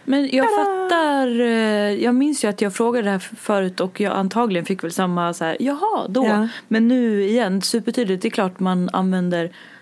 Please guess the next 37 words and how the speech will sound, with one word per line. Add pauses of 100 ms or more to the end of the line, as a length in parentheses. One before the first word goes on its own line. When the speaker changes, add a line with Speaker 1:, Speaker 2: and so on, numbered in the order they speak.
(140)
Speaker 1:
alla
sorters (540)
verktyg
för
att
bara
så
här (680)
f-, (140)
fatta
vad
man
själv (220)
vill
Speaker 2:
Exakt,
öppna
Speaker 1:
ha.
Speaker 2:
kanalerna
lite. (180)
Speaker 1:
Ja, (420)
det
är
Speaker 2:
Och
då,
Speaker 1:
klart.
Speaker 2:
och
då
måste
man
ju
liksom (160)
pra-,
lite
så
här
som
att,